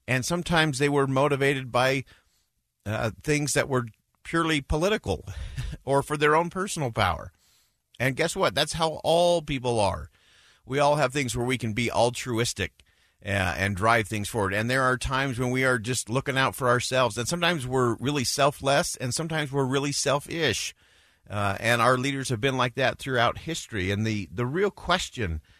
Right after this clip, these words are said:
the real challenge, I think, is if America is gonna continue to play a significant role in the world, if we're gonna continue to be a, uh, a beacon of freedom and hope, uh, we have to do that by being able to come together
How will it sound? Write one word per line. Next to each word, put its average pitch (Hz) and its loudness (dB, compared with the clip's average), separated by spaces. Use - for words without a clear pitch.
the 113 -8
real 156 0
challenge, 143 -4
I 117 0
think, 123 -8
is 110 -4
if 117 -6
America 156 -4
is 120 -2
gonna 127 -4
continue 131 -6
to 110 -6
play 143 0
a 107 0
significant 123 -6
role 127 0
in 110 -2
the 98 0
world, 85 -4
if 156 -2
we're 160 -4
gonna 143 2
continue 143 -4
to 113 -2
be 131 -2
a, 107 0
uh, 101 0
a 98 0
beacon 98 -4
of 98 0
freedom 131 -2
and 85 -4
hope, 156 -4
uh, 90 -8
we 113 -4
have 151 -4
to - -8
do 135 -2
that 113 0
by 110 4
being 123 -4
able 123 -2
to 101 -6
come 143 -6
together 110 -4